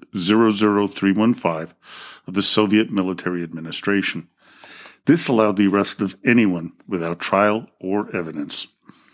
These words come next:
At the Potsdam Conference, a declaration was made that, quote, "Nazi leaders, influential Nazi supporters, and high officials of Nazi organizations and institutions, and any other persons dangerous to the occupation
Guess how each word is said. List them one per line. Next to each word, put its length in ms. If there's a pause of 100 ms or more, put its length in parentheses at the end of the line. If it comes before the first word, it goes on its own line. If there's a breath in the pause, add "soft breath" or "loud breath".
(880 loud breath)
At 120
the 60
Potsdam 640
Conference, 720
a 40
declaration 720
was 160
made 220
that, 200
quote, 380 (720 loud breath)
"Nazi 360
leaders, 580 (260)
influential 640
Nazi 320
supporters, 680 (260 soft breath)
and 140
high 160
officials 500
of 120
Nazi 360
organizations 880 (500 loud breath)
and 280
institutions, 880 (360 loud breath)
and 180
any 220
other 160
persons 440
dangerous 460
to 80
the 140
occupation 800